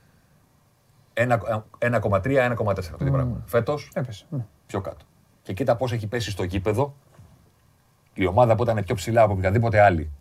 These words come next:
Speaker 1: στο γήπεδο το δύο χιλιάδες δεκαεννιά είκοσι, πώς χρόνο με το χρόνο, κατά μέσο όρο τον Ολυμπιακό, τον βρίσκεις πλέον πιο κάτω.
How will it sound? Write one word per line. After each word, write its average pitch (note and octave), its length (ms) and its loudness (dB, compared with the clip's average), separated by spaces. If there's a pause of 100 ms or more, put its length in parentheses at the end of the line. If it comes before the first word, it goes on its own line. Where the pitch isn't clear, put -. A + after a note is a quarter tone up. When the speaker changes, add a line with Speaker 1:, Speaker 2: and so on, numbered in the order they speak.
(100)
Speaker 1:
στο - 140 -12
γήπεδο E2 440 -4 (140)
το F2 100 -8
δύο F#2+ 120 -2
χιλιάδες F2+ 340 0
δεκαεννιά E2+ 640 -8
είκοσι, G#2 480 -8 (800)
πώς C3 180 6
χρόνο C3 400 4
με G#2+ 80 -2
το F2+ 80 -6
χρόνο, A#2+ 480 -6 (420)
κατά A#2 340 6
μέσο C3 480 6
όρο B2 180 12
τον G2 120 4
Ολυμπιακό, F#2+ 500 4
τον A2+ 140 6
βρίσκεις A2+ 400 0
πλέον D3 580 8 (1400)
πιο B2+ 140 -4
κάτω. F#2+ 260 0